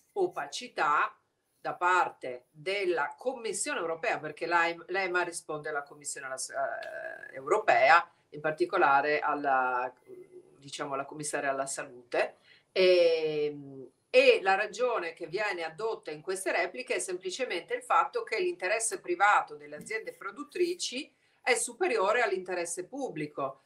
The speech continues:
E questa è una cosa che denota come nel nostro fantastico e democratico mondo occidentale,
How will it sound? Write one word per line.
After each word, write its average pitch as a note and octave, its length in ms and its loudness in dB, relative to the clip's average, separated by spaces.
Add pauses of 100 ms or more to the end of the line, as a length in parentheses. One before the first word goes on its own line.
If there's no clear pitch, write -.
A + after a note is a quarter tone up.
(140)
E A3 140 -4
questa C#4 240 4
è A3 40 4
una A3+ 140 4
cosa A3 300 2
che G3+ 100 -6
denota A3 500 0
come G3 380 -2
nel F3+ 240 0
nostro E3+ 960 -2
fantastico F3+ 720 0
e E3+ 40 2
democratico F3 840 0
mondo F#3 500 -6
occidentale, E3+ 1160 0